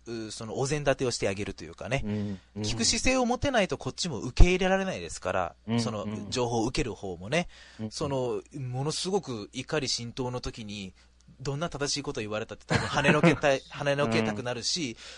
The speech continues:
Speaker 2: そうですね。
Speaker 1: そんなことよりも自分がもう今にもなんか怪我して死にそうで血ダラダラ出てる時に、
Speaker 2: うんうん。
Speaker 1: もうあの、ただ、正しいけれども今必要ないこと言われたって頭に入るわけないですから。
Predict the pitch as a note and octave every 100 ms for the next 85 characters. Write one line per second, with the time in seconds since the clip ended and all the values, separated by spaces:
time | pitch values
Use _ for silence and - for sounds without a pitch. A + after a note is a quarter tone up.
0 | - F#2 - E3 G3 G#3 A3 F3 A#2+ B2
1 | C#3+ F#3+ G#3 G3 G3+ G3 F#3 - D3 E3+
2 | G3 D3+ A2 G#2+ G#2+ G2 - B2 D#3 -
3 | - B2+ C3+ - D#3 C3 A2 - D3+ B2+
4 | A#2+ C#3+ G#2+ F2+ F2+ G2+ G2+ G#2 G#2 A#2
5 | G#2 - A2+ A2+ G2+ - C#3 B2+ G#2 A2
6 | A2+ - C3+ C#3 - - D3 D#3 F#3+ F3
7 | - D3 C3+ B2 B2 F3 D3 - E3 D#3
8 | D#3 C3+ A#2 A2+ A#2+ A2+ F#2 A#2 E3+ B2
9 | - E3+ A2+ G2+ G2 A#2+ G2+ C#2+ - -
10 | E2+